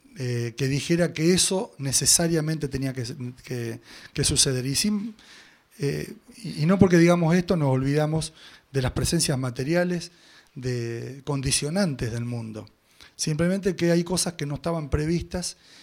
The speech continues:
y que acontecen, que, que suceden. La filosofía las vuelve a pensar y les da un orden. Y la poesía también las vuelve a pensar y les da otro orden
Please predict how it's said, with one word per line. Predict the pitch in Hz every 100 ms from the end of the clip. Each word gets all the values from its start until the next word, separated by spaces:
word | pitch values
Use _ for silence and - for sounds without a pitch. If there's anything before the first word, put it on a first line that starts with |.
| - -
y | 135
que | 123 135 135 -
acontecen, | 131 156 156 113 - 120 113
que, | 127 117 110 120 -
que | 127
suceden. | 143 - 120 110 104 104 - - - -
La | 147
filosofía | 151 147 160 214 233 220
las | 139 135 120
vuelve | 170 185
a | 165
pensar | - 143 - 196 220 - - - -
y | 151
les | 147
da | 151
un | 160 143
orden. | 120 113 117 -
Y |
la | 170 180
poesía | 196 - 220 214 208 - _
también | 147 160 269 202
las | 135
vuelve | 123 131 131
a | 127
pensar | 131 135 127 135 - - - - -
y | - 151
les | 151 127
da | 147 147 151 - _ _ _ _ _ _ -
otro | 185 175 165 143 139
orden | 131 123 135 147